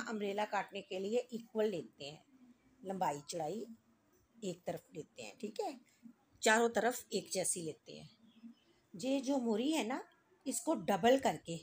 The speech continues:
मैं आपको अभी अखबार पर भी कटिंग बताती हूँ। ये डबल करके इस, इसमें हमने ये वाली गुलाई डाल लेनी है, ये वाली। ठीक है, ये वाली गुलाई डाल लेनी है, ये और ये एक जैसी होनी चाहिए।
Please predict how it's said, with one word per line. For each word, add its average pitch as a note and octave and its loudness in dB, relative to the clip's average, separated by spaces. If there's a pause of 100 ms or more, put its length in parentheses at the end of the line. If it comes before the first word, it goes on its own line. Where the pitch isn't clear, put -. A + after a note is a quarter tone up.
मैं G#3+ 0
आपको A3 0
अभी A3 4
अखबार F#3+ 4
पर G3+ -2
भी A3+ 0
कटिंग G3 -4
बताती - -2
हूँ। G#4 -4 (1120)
ये A3+ 0
डबल G#3+ 6
करके G#3 0
इस, - -2 (360)
इसमें A#3+ -6
हमने G3+ -2 (580)
ये A3 0
वाली G3 -2 (840)
गुलाई G3 2
डाल F3 -2
लेनी C#3+ -12
है, - -20 (480)
ये D#3+ -10
वाली। - -20 (500)
ठीक A#3 -4
है, E4+ 0 (120)
ये G3+ 2
वाली F#3+ 0
गुलाई E3+ 2
डाल D#3 -4
लेनी A3+ -4
है, C4+ -2
ये G3+ 4
और A3+ 6
ये G3+ 0
एक F#3 -6
जैसी E3+ -6
होनी D#3 -10
चाहिए। D3+ -8